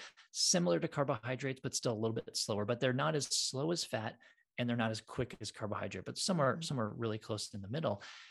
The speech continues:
Speaker 1: This is really important. And I, I really want listeners to, to kinda listen to this, that do M C Ts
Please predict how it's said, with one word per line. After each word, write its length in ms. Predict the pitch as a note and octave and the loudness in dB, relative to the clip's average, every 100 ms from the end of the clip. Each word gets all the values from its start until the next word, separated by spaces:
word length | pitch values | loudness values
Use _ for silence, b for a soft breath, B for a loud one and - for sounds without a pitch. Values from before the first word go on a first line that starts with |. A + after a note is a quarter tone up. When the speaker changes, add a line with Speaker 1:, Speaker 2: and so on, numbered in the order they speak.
| B B - | B B -10
Speaker 1:
This 360 | C3+ D3 F#3 F3+ | -4 -2 0 0
is 140 | D3+ | 0
really 240 | C3+ B2+ | 0 0
important. 500 | A2+ G2+ - A2+ A2+ | -2 -4 -6 -4 -2
And 100 | A2+ | -2
I, 100 | A2 A2+ | -2 -2
I 40 | |
really 260 | A2+ B2 A#2+ | -2 0 0
want 300 | A2+ G#2+ A#2+ | 0 -2 -4
listeners 340 | A2+ A#2+ G#2+ | -4 -4 -4
to, 300 | - A2 G#2 G#2+ - | -2 -2 -2 -6 -8
to 160 | A#2 - | -8 -8
kinda 340 | - A#2 G#2 G2+ | -8 -4 -4 -4
listen 300 | A#2+ B2+ B2 | -4 -2 -2
to 60 | G#2+ | -2
this, 260 | G#2 - - | -2 -4 0
that 200 | A2+ - B B _ - | 0 -2 B B _ -6
do 220 | B2 C3+ | 0 2
M 240 | D3 D3 E3 | 2 2 2
C 240 | - D#3 | 2 0
Ts 560 | D3+ - B2+ B2 B2 | -2 -4 0 0 0